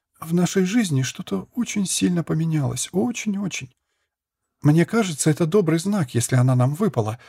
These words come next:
Это значит, что нам повезёт". "Повезёт?" покачал головой Фриц, пряча костяной прямоугольничек обратно. "Повезёт. Хорошо, если повезло.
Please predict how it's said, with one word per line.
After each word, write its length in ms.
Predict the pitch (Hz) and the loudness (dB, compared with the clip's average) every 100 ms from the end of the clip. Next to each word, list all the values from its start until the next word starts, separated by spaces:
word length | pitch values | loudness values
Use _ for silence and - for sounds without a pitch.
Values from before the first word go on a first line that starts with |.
| _ | _
Это 220 | 151 135 | -2 2
значит, 400 | 156 202 233 156 | 2 2 2 2
что 320 | - - 160 | -2 0 2
нам 240 | 147 208 202 | 2 0 -2
повезёт". 580 | 143 135 143 107 - - _ _ _ _ _ _ _ _ _ | 0 0 0 -4 -14 -20 _ _ _ _ _ _ _ _ _
"Повезёт?" 720 | 123 107 101 110 117 151 - _ _ _ _ | -2 0 0 0 0 -2 -6 _ _ _ _
покачал 480 | - 123 127 123 175 | -4 2 2 4 2
головой 380 | 135 131 135 131 | 4 2 2 0
Фриц, 420 | 127 170 202 - | 0 0 0 -2
пряча 380 | - 185 185 156 | 0 2 2 2
костяной 480 | 151 131 - 143 185 | 0 2 2 2 2
прямоугольничек 880 | 131 131 123 120 131 160 131 139 - | 4 4 4 4 2 2 0 -2 -2
обратно. 540 | 127 120 107 - 120 _ _ _ _ _ _ _ _ _ _ _ | -2 0 -2 -8 -20 _ _ _ _ _ _ _ _ _ _ _
"Повезёт. 720 | 131 185 165 110 120 113 - - _ _ _ _ _ _ | 0 2 2 2 2 0 -10 -20 _ _ _ _ _ _
Хорошо, 500 | 135 165 175 - 143 | -2 0 0 0 2
если 280 | 156 123 104 | 2 0 -4
повезло. 580 | 110 107 120 123 110 | -2 0 0 0 -4